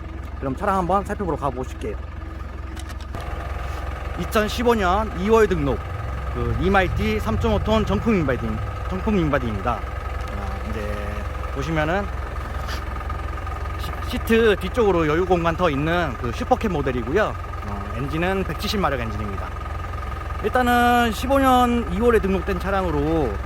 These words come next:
이제 올류마이티 차량이 이제 올류마이티로 이제 슈-, 풀 체인지 된 게 십오 년식이에요. 이제 그래서 그 변경되기 전에,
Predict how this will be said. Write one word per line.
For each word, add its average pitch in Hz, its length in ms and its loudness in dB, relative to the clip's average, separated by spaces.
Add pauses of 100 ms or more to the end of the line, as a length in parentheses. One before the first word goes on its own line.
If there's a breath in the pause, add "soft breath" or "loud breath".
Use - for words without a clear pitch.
(260)
이제 127 320 0
올류마이티 185 1080 4 (640)
차량이 190 380 2
이제 147 220 0
올류마이티로 185 560 4
이제 147 300 0
슈-, 262 100 -2
풀 285 220 2
체인지 226 300 0
된 165 160 0
게 170 160 2
십오 233 200 -2
년식이에요. 135 720 0 (160)
이제 120 200 -4 (260)
그래서 147 360 0 (1600)
그 120 840 0 (1040)
변경되기 190 480 4
전에, 143 340 0